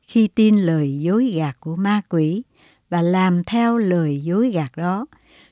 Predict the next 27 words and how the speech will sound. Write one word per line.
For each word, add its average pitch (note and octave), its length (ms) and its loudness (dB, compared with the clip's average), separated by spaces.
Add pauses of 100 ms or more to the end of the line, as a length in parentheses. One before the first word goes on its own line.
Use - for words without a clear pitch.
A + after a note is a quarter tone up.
(140)
chúng A#3+ 260 4
ta F#3+ 380 -2
sẽ D3+ 300 -6
rơi G3 360 0
vào C#3+ 400 -6
gông F#3+ 340 0
cùm C#3 260 0 (360)
của E3 140 -6
tội C#3+ 300 -4
lỗi. C#3+ 360 -8 (1400)
Một F3+ 220 0
chị E3+ 260 4
em G3+ 260 2
nọ D3+ 260 -2 (280)
có A#3 120 -2
bệnh E3+ 340 -2
mê G3+ 240 2
ăn F#3 360 -4
uống. F#3 320 -2 (1080)
Cô G3+ 120 0
ăn G#3 400 0
bất B3+ 260 0
cứ A#3+ 140 2
món A#3 280 4
gì E3 160 2
mình C#3+ 280 0
thích B3 180 -2